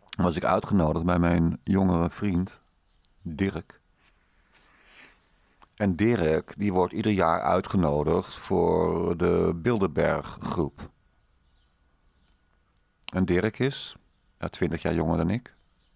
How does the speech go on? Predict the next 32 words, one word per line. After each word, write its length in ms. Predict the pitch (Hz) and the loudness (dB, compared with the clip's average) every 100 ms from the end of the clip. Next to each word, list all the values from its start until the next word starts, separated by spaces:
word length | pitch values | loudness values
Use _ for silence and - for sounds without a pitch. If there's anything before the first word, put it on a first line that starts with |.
| _ _ _ _ _ _ _ | _ _ _ _ _ _ _
Dus 120 | - | -6
hij 80 | 76 | -4
is 140 | 73 | -2
maar 140 | 71 | -2
eind 300 | - 73 76 | -2 -2 -2
dertig 360 | 67 73 92 - | -2 -2 -4 -8
of 60 | 85 | -12
zo, 240 | 90 82 | -10 -10
hè? 80 | 127 196 _ _ _ _ _ _ _ - - - - _ _ _ | -12 -16 _ _ _ _ _ _ _ -20 -20 -20 -20 _ _ _
En 180 | - 104 | 0 0
hij 120 | 80 | 0
heeft 200 | 85 - | -2 0
een 100 | 92 | 0
bedrijf 500 | 85 92 98 98 95 | 0 0 2 2 2
met 160 | 85 85 | -2 -2
een 100 | 92 | 0
omzet 460 | 92 95 80 78 | 0 0 -2 -2
van, 280 | - 82 82 | -2 0 2
eh, 180 | 85 85 | 2 2
behoorlijk, 560 | 85 101 101 73 - - | 0 0 0 -2 -6 -8
hè? 80 | 139 139 - _ _ _ _ _ _ _ _ _ _ _ _ _ _ | -10 -12 -18 _ _ _ _ _ _ _ _ _ _ _ _ _ _
Op 120 | 90 | -2
papier 540 | - - 104 87 80 76 | -2 -2 0 2 2 2
dan, 360 | 78 82 95 | 2 2 2
maar 380 | 107 95 95 101 127 190 _ | 2 2 0 0 -4 -14 _
dan 140 | - 120 | -2 -2
nog 140 | 117 | -4
steeds, 320 | - - - 170 | -6 -10 -10 -12
hè? 80 | 190 - _ _ _ _ _ _ _ _ _ _ _ _ _ _ _ _ - - _ _ _ | -12 -14 _ _ _ _ _ _ _ _ _ _ _ _ _ _ _ _ -20 -20 _ _ _
Heel 220 | - 135 | 0 2
behoorlijke 400 | - 73 73 - | 2 2 0 0
omzet. 480 | - 82 - - | -2 -2 -6 -8